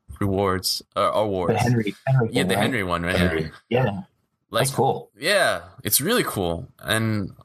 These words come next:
Speaker 1: so it's turning a lot of heads in Hollywood. Some might even say that the V R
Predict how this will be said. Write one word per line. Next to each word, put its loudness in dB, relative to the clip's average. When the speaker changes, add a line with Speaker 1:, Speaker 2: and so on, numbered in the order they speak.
Speaker 1:
so 2
it's 0
turning 0
a 0
lot 2
of -2
heads 0
in -2
Hollywood. 0
Some 0
might 0
even -2
say 0
that -4
the -2
V -2
R 0